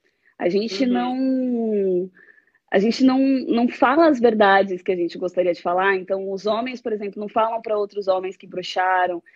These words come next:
Speaker 1: As mulheres não falam pra outras mulheres. Tá, tem exceções, tá, gente? Mas, assim, a
Speaker 2: É.
Speaker 1: verdade mesmo, às vezes a pessoa tem várias questões, às vezes a pessoa não tem orgasmo e fingiu a vida inteira. E aí acha que tem um problema, então finge pra ela mesma.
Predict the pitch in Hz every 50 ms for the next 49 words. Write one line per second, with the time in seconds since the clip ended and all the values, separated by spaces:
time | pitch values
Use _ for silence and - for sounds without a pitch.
0 | - - _ - 190 196 190 233 220 220 226 240 254 254 254 226 240 240 240 -
1 | - 247 254 254 254 240 247 226 220 214 - 208 208 196 202 196 196 196 190 190
2 | 190 196 _ _ _ _ _ _ _ _ _ _ _ - 233 208 190 180 165 160
3 | - 254 262 294 262 - 262 - - - 190 185 175 170 - - 180 180 185 185
4 | 170 170 165 165 160 175 185 185 190 185 190 202 196 - 233 214 196 180 - -
5 | 196 202 202 208 202 220 202 214 208 202 202 208 208 208 196 190 185 185 202 226
6 | 247 269 262 247 208 202 180 170 165 - 185 202 208 240 254 277 277 - 311 294
7 | - 339 330 349 339 359 359 349 285 285 277 294 359 427 392 - - 339 - -
8 | - 285 269 285 320 339 349 294 247 233 247 262 254 254 269 254 - 262 262 254
9 | 269 294 - 311 302 294 277 233 226 208 220 240 247 254 240 226 208 - - 240
10 | 233 214 233 233 233 214 226 208 247 254 - 226 214 214 226 233 233 233 220 208
11 | 202 _ _ - - - - _ _ - 226 220 220 220 240 254 233 226 240 247
12 | - 269 - - 262 247 247 247 254 254 247 226 226 214 226 240 247 240 226 220
13 | 220 220 220 226 208 - - 240 247 254 240 254 - 240 226 214 214 220 233 254
14 | 247 233 208 202 214 233 240 233 226 220 214 208 202 196 196